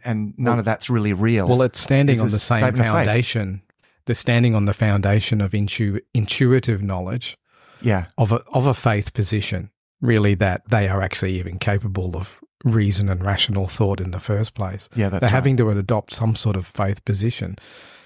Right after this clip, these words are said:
Speaker 2: I actually had that conversation with someone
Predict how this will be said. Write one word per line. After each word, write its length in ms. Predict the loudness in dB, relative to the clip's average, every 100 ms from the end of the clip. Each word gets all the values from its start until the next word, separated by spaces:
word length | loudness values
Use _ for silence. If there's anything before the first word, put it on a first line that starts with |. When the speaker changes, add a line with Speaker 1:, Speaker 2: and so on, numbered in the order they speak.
| _
Speaker 2:
I 40 | -2
actually 240 | 2 2
had 180 | 4 2
that 180 | 0 -2
conversation 720 | -4 -4 -2 0 0 2 0
with 280 | 0 -4 -12 _ -6
someone 540 | 0 2 2 0